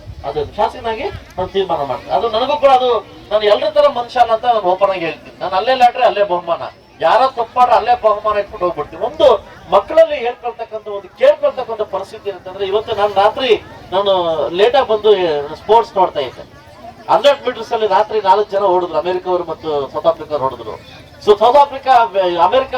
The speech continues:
ವೆಲನ್ ಗೆದ್ದಿದ್ದು just ಪಾಯಿಂಟ್ ಫೈವ್ ಒಂದು ಸೆಕೆಂಡ್ಸ್, ಒಂದ್ ಸೆಕೆಂಡ್ ಅಲ್ಲ, ಜೀರೋ ಜೀರೋ ಫೈವ್ ಸೆಕೆಂಡ್ಸ್ ಇಂದ, ಆ, ಮಿಲಿ ಸೆಕೆಂಡ್ಸ್ ಇಲ್ಲ, ಆ, ಗೆದ್ರು, ಜಯ ಗಳಿಸಿದ್ರು. ಎಷ್ಟು,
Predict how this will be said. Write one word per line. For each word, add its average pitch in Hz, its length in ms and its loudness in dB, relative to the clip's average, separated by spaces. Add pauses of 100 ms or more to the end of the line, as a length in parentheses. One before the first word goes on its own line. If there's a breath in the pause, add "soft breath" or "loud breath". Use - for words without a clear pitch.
ವೆಲನ್ 220 320 -2
ಗೆದ್ದಿದ್ದು 208 400 0
just - 340 -4 (160)
ಪಾಯಿಂಟ್ 214 340 4 (600)
ಫೈವ್ 247 240 2 (800)
ಒಂದು 359 200 0
ಸೆಕೆಂಡ್ಸ್, 240 500 -2 (300)
ಒಂದ್ 247 100 -4
ಸೆಕೆಂಡ್ 240 260 0
ಅಲ್ಲ, 180 140 0 (1300)
ಜೀರೋ 233 240 6
ಜೀರೋ 233 180 4
ಫೈವ್ 202 340 4
ಸೆಕೆಂಡ್ಸ್ 202 380 -2
ಇಂದ, 185 140 0
ಆ, 165 240 4 (960)
ಮಿಲಿ 226 200 2
ಸೆಕೆಂಡ್ಸ್ 208 400 -2
ಇಲ್ಲ, 190 120 2
ಆ, - 880 -2 (120)
ಗೆದ್ರು, 156 300 -4 (840)
ಜಯ 175 100 4
ಗಳಿಸಿದ್ರು. 156 640 -4
ಎಷ್ಟು, 220 300 0